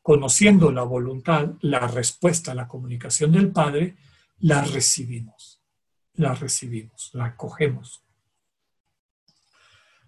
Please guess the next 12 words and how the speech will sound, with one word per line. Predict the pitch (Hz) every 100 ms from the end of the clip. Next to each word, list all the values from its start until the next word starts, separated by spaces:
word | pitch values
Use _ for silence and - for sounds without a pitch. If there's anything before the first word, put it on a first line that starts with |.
| _
El | 160 147
Padre | 170 156 147 139
responde, | 180 - 240 247 269 294 - _ _ _
se | - 156 120
comunica, | 147 135 143 196 190 214 - _ _ _ _ -
e | 175
independientemente | 170 170 165 175 165 214 247 233 190 175 170 165
del | 147 147 143
contenido | - 147 147 156 147 190 202 147
de | 139
la | 127 123
comunicación, | - 131 131 120 - 127 - 165 208